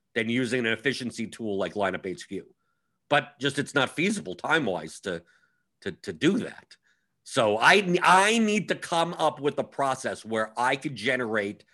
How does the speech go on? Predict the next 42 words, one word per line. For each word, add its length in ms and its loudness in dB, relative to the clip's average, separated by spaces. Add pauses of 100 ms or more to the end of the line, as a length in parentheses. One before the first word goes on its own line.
(100)
as 220 -4
many 260 0
plus 360 -4
E 40 -2
V 140 -2
lineups 360 0
as 200 0
I 140 -2
can. 500 -4 (720)
That's 160 4
why 220 8
I, 180 4
that's 180 0
why 180 4
I 20 4
always 220 4
stuck 260 -2
with, 80 -6
like, 120 -4
fifty. 440 -6 (200)
Number 200 0
one, 160 4
it 60 -2
reduces 380 0
your 120 0
variance, 440 -2
so 80 -4
I'm 60 -2
not 160 -4
playing 240 -2
a 40 -4
hundred 300 -10
fifty 260 -14
lineups. 500 -12 (480)
And 300 2
I'd 160 2
rather 280 6
make 300 0 (260)
fifty 340 0
good 300 2
lineups 720 -2 (480)
than 480 -2